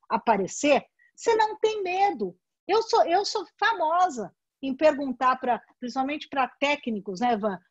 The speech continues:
Médicos, então entrevistas mais técnicas, de medicina, direito,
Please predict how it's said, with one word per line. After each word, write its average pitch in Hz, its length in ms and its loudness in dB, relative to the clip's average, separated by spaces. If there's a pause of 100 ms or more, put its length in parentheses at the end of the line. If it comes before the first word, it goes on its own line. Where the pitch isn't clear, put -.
(120)
Médicos, 233 580 0
então 240 240 0
entrevistas 277 680 -2
mais 269 400 -4 (160)
técnicas, 247 680 0 (360)
de 240 60 -8
medicina, 247 760 2
direito, 240 720 4